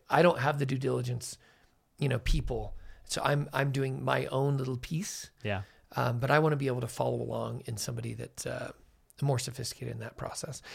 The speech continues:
Speaker 2: Sure.
Speaker 1: So I think the seventy-five percent of it is, "Hey, here's the deal. Here's why I'm doing the deal. This is why I'm excited about it."
Speaker 2: Yep.
Speaker 1: But I want you, Mi-, Mister or Missus Investor, to make your own decision.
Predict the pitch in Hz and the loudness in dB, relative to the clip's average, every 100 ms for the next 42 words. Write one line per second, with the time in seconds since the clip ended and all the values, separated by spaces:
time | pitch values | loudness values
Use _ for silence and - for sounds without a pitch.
0 | - - - 190 202 165 - 185 190 175 | 0 2 6 6 6 4 4 4 6 6
1 | 156 135 147 143 143 - 123 - - 160 | 6 2 2 2 0 0 0 -4 0 2
2 | 135 - - - 196 180 175 170 165 139 | 4 0 -4 4 4 4 4 6 6 6
3 | 170 135 143 160 156 165 175 160 170 175 | 4 2 4 4 4 2 4 4 2 2
4 | 170 175 175 - - - 147 143 135 - | 2 2 0 -4 -4 0 4 4 4 4
5 | 135 175 - 185 185 196 208 214 - 110 | 2 2 2 2 2 4 2 2 2 -2
6 | - - - - _ _ _ - 165 180 | 2 4 4 2 _ _ _ 6 6 4
7 | - 185 165 170 202 180 175 - 156 135 | -2 -8 -4 -2 0 0 -2 0 2 2
8 | 156 147 - 135 135 139 131 127 127 - | 2 0 0 -2 0 0 -2 0 0 2
9 | - 196 226 - - - - - _ _ | 2 0 0 -8 -20 -20 -20 -20 _ _
10 | _ - - 165 156 160 147 131 - 110 | _ 0 4 6 6 6 4 4 -2 -4